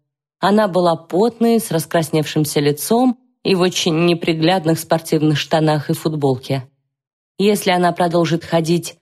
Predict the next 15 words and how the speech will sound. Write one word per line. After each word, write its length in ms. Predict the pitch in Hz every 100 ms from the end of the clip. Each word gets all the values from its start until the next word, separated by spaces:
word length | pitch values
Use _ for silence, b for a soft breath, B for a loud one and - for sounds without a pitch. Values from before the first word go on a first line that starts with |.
| _
«втянись 540 | - - 180 165 147
к 80 | 147
здоровью», 680 | 143 156 196 269 180 147 139 _ _
придётся 500 | 208 208 269 - 277
потратиться 680 | 285 226 190 180 196 - 202
на 100 | 185
симпатичную 760 | - 175 156 160 151 - 175
форму. 500 | 170 151 135 131 131 - _ _ _ _ -
Интересно, 720 | 208 185 240 226 175 - 151
продают 500 | 147 175 180 185 190
ли 100 | 180
здесь 360 | 170 147 220 226
утягивающую 840 | - 170 185 170 185 202 - 220
спортивную 680 | 214 202 180 - 160 165 170
одежду? 500 | 180 190 143 143